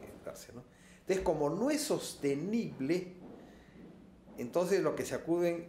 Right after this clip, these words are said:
se acude es a sobreinversiones, a sobrecostos, porque hacer nuevas obras de irrigación, traer agua de otras zonas,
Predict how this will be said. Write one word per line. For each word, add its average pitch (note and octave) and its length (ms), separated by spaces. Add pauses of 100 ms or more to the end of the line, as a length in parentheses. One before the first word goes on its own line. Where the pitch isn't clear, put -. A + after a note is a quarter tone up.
(120)
se - 140
acude E3 280
es E3 120
a A#2+ 220 (360)
sobreinversiones, F#3 1700
a C#3 80
sobrecostos, F#3 960 (440)
porque C#3+ 220
hacer G#3+ 260
nuevas B3 460
obras D3+ 400
de G#2 60
irrigación, G2 580
traer D#3 300
agua F3+ 480 (640)
de G#2+ 80
otras F3+ 300
zonas, F#3 520